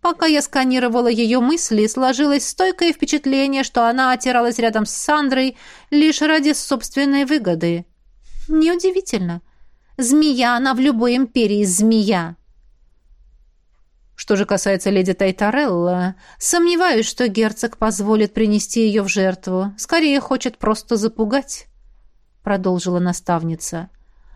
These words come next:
Но в любом случае для нас это шанс спасти всех пленников разом, а не вылавливать их по всему подземному лабиринту.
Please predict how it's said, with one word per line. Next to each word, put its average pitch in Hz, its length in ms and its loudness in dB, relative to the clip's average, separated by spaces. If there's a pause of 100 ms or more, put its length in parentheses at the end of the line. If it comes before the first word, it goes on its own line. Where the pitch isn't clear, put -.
Но 269 220 2
в - 20 -2
любом 254 300 0
случае 262 400 0
для 226 200 2
нас 226 280 0
это 233 180 -2
шанс 269 340 -4
спасти - 520 -2
всех - 380 -4
пленников 214 560 0
разом, 180 500 -2 (180)
а 294 80 0
не 285 160 4
вылавливать 220 760 0
их 214 120 -4
по 202 100 -2
всему 196 360 -2
подземному 185 600 0
лабиринту. 175 800 0